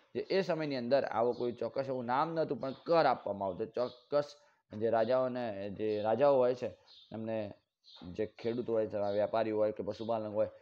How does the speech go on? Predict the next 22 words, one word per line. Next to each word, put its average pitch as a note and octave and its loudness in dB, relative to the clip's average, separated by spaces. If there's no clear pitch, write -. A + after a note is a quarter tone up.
એ A2 -6
રીતે G#2+ -6
એને A2 -4
કર A#2+ 4
પણ G#2 -6
ભરતા G#2+ -4
હતા. - -14
મહાજન G3 8
પ્રદોના G3 4
સમયગાળામાં B2 2
લોખંડના E3+ 6
ઓજારોને C3 4
લીધે B2+ 2
ખેતીમાં A#2+ -4
સુધારા F2 -6
થવા F#2 -8
લાગ્યા. D#2 -10
પહેલાં C3 0
જે B2 0
લકડાની E3+ 0
અંદર E3 -2
તે C#3 -4